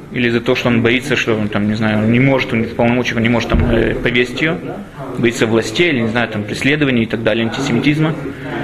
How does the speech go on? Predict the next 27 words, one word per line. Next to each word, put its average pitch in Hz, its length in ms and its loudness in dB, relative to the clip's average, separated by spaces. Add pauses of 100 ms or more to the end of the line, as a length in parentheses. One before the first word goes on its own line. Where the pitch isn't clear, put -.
(160)
у 139 80 2
него 147 220 4
есть, 180 120 2
для 165 80 2
него 156 220 2
есть 156 140 -2
совет. 135 380 0
Он 127 220 -2
может, 143 220 0 (260)
э, 117 520 2
вырезать 127 560 2 (200)
в 123 60 -8
дверном 123 380 0
косяке, 123 500 -2 (1300)
э, 117 260 2
вырезать, 123 500 0
э, 117 600 2 (260)
паз 131 240 0
такой, 202 340 0 (600)
углубление, 131 680 2 (800)
и 156 60 4
поместить 175 480 2
в 180 40 4
это 180 180 4
углубление 147 460 2
эту 139 120 -2
мезузу, 127 480 0